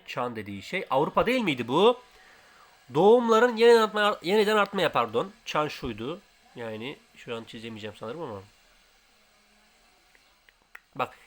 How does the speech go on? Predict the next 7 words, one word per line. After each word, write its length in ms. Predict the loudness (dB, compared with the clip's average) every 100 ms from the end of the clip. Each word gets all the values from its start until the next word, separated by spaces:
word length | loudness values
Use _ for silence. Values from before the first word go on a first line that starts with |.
| _
tekrar 360 | -4 -2 0 0
yeniden 260 | 0 0
artmış 360 | -2 -2 -4 -6
mı? 280 | -2 0 -2 -8 -10
Evet, 300 | -6 -6 -8
bu 140 | -4
doğru. 380 | 0 0 0 -2